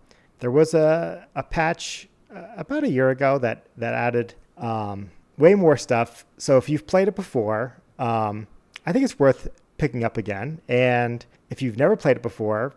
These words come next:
add it to your wish list. I have it for my computer. I know some people have it for their phones. It's a good mobile game for sure. Um,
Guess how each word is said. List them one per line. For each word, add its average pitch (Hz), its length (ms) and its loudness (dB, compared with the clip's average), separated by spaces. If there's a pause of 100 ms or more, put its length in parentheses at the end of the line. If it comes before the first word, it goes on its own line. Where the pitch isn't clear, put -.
(240)
add 135 220 -4
it - 80 -20
to 147 120 -2
your 135 400 0
wish 131 320 -4
list. 139 400 -2
I 123 200 -2
have 135 280 0
it 143 140 -6
for 123 280 -2
my 113 140 -6
computer. 214 540 -4
I 131 60 0
know 123 220 0
some 127 180 -8
people 117 280 -12
have 110 200 -4
it 110 100 -14
for 113 140 -10
their 98 140 -10
phones. 170 640 2 (220)
It's - 100 -18
a - 40 -18
good 120 120 -2
mobile 135 300 2
game 131 460 -2 (420)
for 120 160 -4
sure. 120 500 0 (200)
Um, 107 500 -4